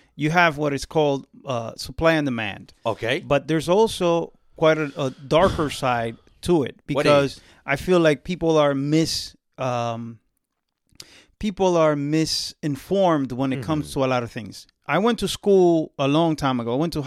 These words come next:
Speaker 1: high school a very long time ago. And in the first, my first year of high school, they were teaching us something called hydro-, uh, uh, hydroponics.
Speaker 2: Oh, yeah, I remember
Speaker 1: Now,
Speaker 2: we had a show.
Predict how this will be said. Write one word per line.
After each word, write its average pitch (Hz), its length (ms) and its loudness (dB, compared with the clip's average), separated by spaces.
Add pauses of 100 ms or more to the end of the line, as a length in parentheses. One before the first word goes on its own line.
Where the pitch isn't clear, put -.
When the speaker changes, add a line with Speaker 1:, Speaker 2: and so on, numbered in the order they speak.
Speaker 1:
high 190 80 2
school 143 320 -6
a 123 60 -2
very 135 240 -2
long 131 200 -4
time 120 240 -8
ago. 101 200 -14 (440)
And 151 140 -2
in 151 180 -2
the - 20 -4
first, - 480 -2 (220)
my 147 60 -2
first 226 420 -4
year 160 220 2
of 127 60 -6
high 151 200 2
school, 107 300 -10 (140)
they 135 60 -4
were 135 140 -8 (120)
teaching 170 280 -6
us 143 100 -4
something 135 300 -6 (100)
called 131 280 -4 (160)
hydro-, 131 420 -4
uh, 123 400 -10
uh, 120 140 -12
hydroponics. 131 800 -4
Speaker 2:
Oh, 123 100 0
yeah, 113 240 0
I 110 40 4
remember 113 200 -2
Speaker 1:
Now, 135 100 -2
Speaker 2:
we 123 60 0
had 123 80 0
a 110 40 -4
show. 113 200 -4